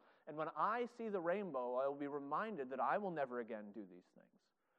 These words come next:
It's nonverbal communication. And it, it doesn't matter if you believe it or not. It doesn't matter if you attach that significance to it or not. Every once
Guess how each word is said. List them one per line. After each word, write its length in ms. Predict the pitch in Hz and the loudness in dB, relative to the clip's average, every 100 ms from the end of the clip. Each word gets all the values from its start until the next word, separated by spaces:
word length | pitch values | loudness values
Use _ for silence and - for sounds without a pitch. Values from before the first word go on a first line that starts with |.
| _ _ - | _ _ -20
It's 120 | - | -12
nonverbal 760 | 135 147 170 185 160 165 160 - | -2 2 2 2 4 4 4 -2
communication. 600 | 160 147 127 160 151 - - _ _ _ - | -8 -10 -2 -2 -2 -14 -20 _ _ _ -8
And 120 | 143 | -4
it, 100 | 175 | -2
it 100 | 170 | 4
doesn't 240 | 180 196 160 | 4 4 2
matter 300 | 175 196 160 | 2 2 2
if 140 | 139 | 0
you 120 | 156 135 | -2 -4
believe 400 | 131 127 175 190 | -2 0 0 -2
it 80 | - - | -6 -4
or 120 | 139 | -2
not. 360 | 131 135 165 214 | -2 0 0 0
It 80 | 151 | 0
doesn't 300 | 160 170 151 | -2 -2 -4
matter 280 | 147 175 143 | -4 0 -2
if 60 | - | -2
you 140 | 156 139 | -4 -4
attach 360 | - 170 175 - | -4 -8 -8 -2
that 140 | 160 - | -4 -2
significance 540 | 139 131 170 170 151 - | -10 -6 -6 -6 -12 -8
to 100 | 165 | -2
it 60 | 156 143 | -2 -2
or 120 | 123 | -4
not. 360 | 117 135 220 - - - - - | -2 -2 -2 -6 -20 -20 -20 6
Every 240 | 175 190 175 | 6 8 4
once 240 | 156 | 2